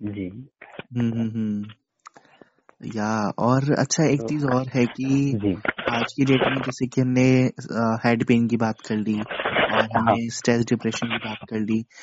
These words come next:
Speaker 2: अच्छा, मैंने काफ़ी जनों को सुना है कि उनके जोड़ों में दर्द है, जॉइंट्स
Speaker 1: अच्छा।
Speaker 2: में है या बैक
Speaker 1: जी,
Speaker 2: पेन
Speaker 1: जी।
Speaker 2: है, तो उस,
Speaker 1: हाँ।
Speaker 2: वो रिलीफ कैसे पाएँ?
Speaker 1: अ, मैं आपको ए-, एक छोटी सी चीज़ बताता हूँ। आप
Speaker 2: हम्म।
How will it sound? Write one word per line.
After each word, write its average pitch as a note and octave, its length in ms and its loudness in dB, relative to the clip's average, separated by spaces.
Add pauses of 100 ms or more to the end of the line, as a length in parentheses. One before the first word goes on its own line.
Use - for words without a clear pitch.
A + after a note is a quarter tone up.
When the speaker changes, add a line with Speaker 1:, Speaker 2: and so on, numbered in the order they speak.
(260)
Speaker 2:
अच्छा, D3+ 180 0
मैंने D3+ 160 0
काफ़ी C#3+ 340 2
जनों C#3+ 220 4
को C#3+ 80 4
सुना C3 240 0
है B2 140 2
कि B2+ 260 2
उनके B2+ 420 2
जोड़ों A#2 400 2
में A#2+ 160 0
दर्द A2 300 2
है, G2+ 240 -4 (480)
जॉइंट्स A#2 460 2
Speaker 1:
अच्छा। A2 180 0
Speaker 2:
में G#2+ 60 -6
है A2 180 -2
या A2 100 2
बैक A2+ 220 2
Speaker 1:
जी, A2 140 6
Speaker 2:
पेन G#2 220 2
Speaker 1:
जी। G2 80 2
Speaker 2:
है, A2 80 0 (260)
तो C3+ 180 4
उस, - 260 -4
Speaker 1:
हाँ। A2+ 240 6
Speaker 2:
वो - 60 -4 (440)
रिलीफ C3 360 8
कैसे B2+ 220 0
पाएँ? G2+ 280 -2 (800)
Speaker 1:
अ, - 80 -4
मैं G#2+ 180 2
आपको A#2+ 380 2 (240)
ए-, - 180 -2 (460)
एक A#2 200 0
छोटी A2+ 280 0
सी - 140 -6
चीज़ G#2+ 280 -8
बताता G2+ 520 -2
हूँ। B2+ 140 -6 (200)
आप G2+ 120 4
Speaker 2:
हम्म। A2+ 260 -4